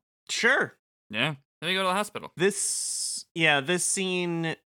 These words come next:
Speaker 1: I think we can mostly just summarize. There's a nice thing at the beginning, kind of reminding us that Cooper was shot recently and he needs, he needs Harry's assistance getting around. And so Harry has to, like,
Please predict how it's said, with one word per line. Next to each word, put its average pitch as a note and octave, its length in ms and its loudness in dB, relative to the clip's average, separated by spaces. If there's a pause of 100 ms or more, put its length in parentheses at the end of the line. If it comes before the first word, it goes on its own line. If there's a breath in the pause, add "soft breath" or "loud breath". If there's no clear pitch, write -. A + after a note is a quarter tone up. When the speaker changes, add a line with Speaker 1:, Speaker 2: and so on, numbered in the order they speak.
Speaker 1:
I C#3+ 60 -8
think D#3 160 -8
we C#3+ 120 -4
can C3+ 120 0
mostly C3 340 0
just A#2 180 -4
summarize. B2 760 2
There's A3+ 180 0
a B3+ 60 4
nice B3 280 2
thing G#3 200 2
at F#3+ 60 0
the F#3 60 -2
beginning, D3 580 2 (160)
kind D3+ 160 4
of C3+ 80 2
reminding C3+ 480 4
us C3+ 160 0
that B2 140 -6
Cooper C3 340 0
was A#2 140 -2
shot B2+ 300 4
recently B2+ 640 0
and A#2 120 -2
he A#2 100 -4
needs, A#2+ 480 -2 (420)
he C#3+ 100 0
needs D3 260 2
Harry's C#3 360 4
assistance C3 540 0
getting B2+ 260 -2
around. B2+ 480 2
And A2+ 120 -4
so A#2+ 300 2 (240 loud breath)
Harry C#3 280 4
has C3+ 260 2
to, C#3 120 0
like, A#2+ 300 2